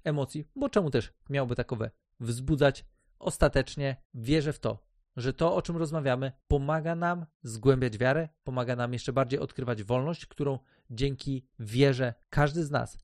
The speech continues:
może doświadczyć. Jeżeli macie pytania, jeżeli to jest temat, który jednak w jakiś sposób was poruszył, zapraszam niezmiennie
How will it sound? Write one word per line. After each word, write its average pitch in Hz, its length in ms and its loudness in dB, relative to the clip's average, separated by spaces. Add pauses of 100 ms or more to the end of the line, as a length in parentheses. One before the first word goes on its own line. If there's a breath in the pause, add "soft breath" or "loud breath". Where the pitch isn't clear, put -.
(400)
może 127 400 2 (340)
doświadczyć. 135 800 4 (160)
Jeżeli 208 320 6
macie 254 220 2
pytania, - 460 2
jeżeli 175 300 4
to 214 80 8
jest 208 140 8
temat, 220 240 4
który 254 180 8
jednak 147 380 8
w - 40 -6
jakiś 135 200 -6
sposób 127 240 -8
was 117 120 -10
poruszył, 120 400 -6 (300)
zapraszam 135 460 -4 (120)
niezmiennie 139 460 -8